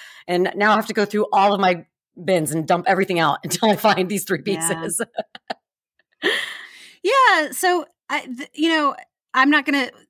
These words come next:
Speaker 2: in, in this particular moment, I'm not gonna sit here and go step by step about how I do everything or why I do everything the way I do, but I will tell you that it has changed throughout my time of doing this. So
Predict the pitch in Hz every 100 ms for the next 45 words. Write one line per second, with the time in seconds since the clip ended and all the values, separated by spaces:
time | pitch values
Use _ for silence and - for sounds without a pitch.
0 | _ 247 233 - 208 - 226 214 208 262
1 | - 277 277 254 254 254 262 220 214 214
2 | 208 202 180 208 185 190 - - 185 185
3 | 180 180 185 185 190 190 190 175 185 220
4 | 233 226 220 165 165 185 202 226 226 226
5 | 240 233 233 233 240 247 240 208 196 214
6 | - 240 202 196 185 190 175 - 262 196
7 | - - - - - 208 180 180 175 190
8 | 160 165 165 277 320 180 160 - - -
9 | - - 294 285